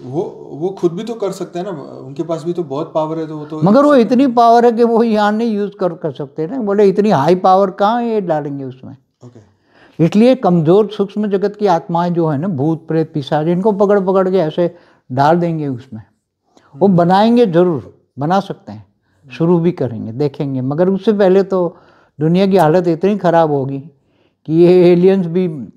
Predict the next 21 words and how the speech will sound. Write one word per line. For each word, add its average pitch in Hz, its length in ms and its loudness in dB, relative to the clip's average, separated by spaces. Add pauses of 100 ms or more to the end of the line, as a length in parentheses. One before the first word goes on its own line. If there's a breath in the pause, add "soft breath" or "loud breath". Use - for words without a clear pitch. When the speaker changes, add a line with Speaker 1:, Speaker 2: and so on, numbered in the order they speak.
(540)
Speaker 2:
ये 165 100 0
सब 175 240 -2
कुछ 185 120 2
देख 165 320 0
के 180 80 2
भाग 135 260 0
जाएंगे, 110 380 -8 (1500)
ये 151 140 4
एलियंस 180 340 2
भी 185 100 2
भागेंगे, 123 600 -2 (1120)
सब 139 180 -4
कुछ 160 160 2
रोबोट 139 340 2
बोबोट 139 380 -2
सब 139 220 -10
छोड़ 127 260 -6
के 135 100 -8
भागेंगे। 104 460 -12
दुनिया 135 360 -2
इतनी 139 400 -2